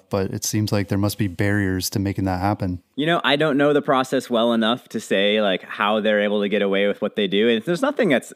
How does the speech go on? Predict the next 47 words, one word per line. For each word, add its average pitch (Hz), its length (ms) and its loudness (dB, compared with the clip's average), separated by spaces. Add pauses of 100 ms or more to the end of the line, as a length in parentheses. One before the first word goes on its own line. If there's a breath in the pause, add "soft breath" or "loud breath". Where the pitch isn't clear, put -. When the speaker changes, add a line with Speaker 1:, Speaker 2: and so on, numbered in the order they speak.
Speaker 2:
sketchy 147 480 -2
or 101 120 2
whatnot, 95 480 -2
but 117 100 0
if 113 140 -2
you 117 180 0 (460 loud breath)
build 143 340 4
a, 127 100 4 (100)
a 127 60 0
gnarly 120 320 2
trail 117 480 2
with, 104 200 -2
you 110 80 -2
know, 101 160 -2
thirty, 113 320 -2
forty 107 320 0
foot 107 200 -2
jumps 107 320 -4
on 98 220 0
it, 104 180 0
and 107 120 -2
you 104 120 0
rate 104 280 2
it 117 160 0
as 101 280 -2
double 104 300 0
black, 95 400 0
and 98 100 -6
you 98 60 -2
have 98 80 0
a 98 40 -4
sign 95 280 -4
at 98 80 -6
the 92 80 -6
beginning, 95 420 -2
"This 92 200 -6
is 92 160 -6
an 90 280 -2
advanced 90 440 -6
trail 92 440 0
with 87 140 -8 (120)
big 92 200 -4
features 101 400 -4
on 90 180 -2
it." 110 180 -2
I 92 100 -6
mean, 92 240 -4